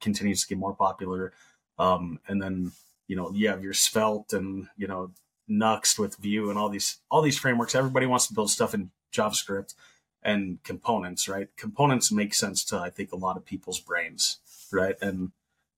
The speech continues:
uh, and especially if you're on big teams working on big projects, it's, it's like having one component that can do everything it needs to do. Usually that's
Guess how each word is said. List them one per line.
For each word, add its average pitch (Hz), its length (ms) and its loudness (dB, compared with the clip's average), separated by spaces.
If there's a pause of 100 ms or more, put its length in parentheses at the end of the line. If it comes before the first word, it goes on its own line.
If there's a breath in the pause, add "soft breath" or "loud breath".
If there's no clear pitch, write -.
uh, 85 320 -8 (120)
and 123 160 2
especially 120 460 0
if - 80 -4
you're 113 80 2
on 98 140 -6
big 104 240 -4
teams 104 420 0
working 101 260 -2
on 92 120 -4
big 90 180 -6
projects, 92 560 -2
it's, - 180 -8 (140)
it's - 180 -2
like - 180 -4 (880)
having 107 560 -2
one 120 260 0
component 117 560 2
that 101 240 0 (480)
can 110 160 0
do 107 300 0
everything 113 460 0
it 92 60 -4
needs 107 260 2
to 95 80 -6
do. 101 320 0
Usually 104 560 4 (200)
that's - 260 -2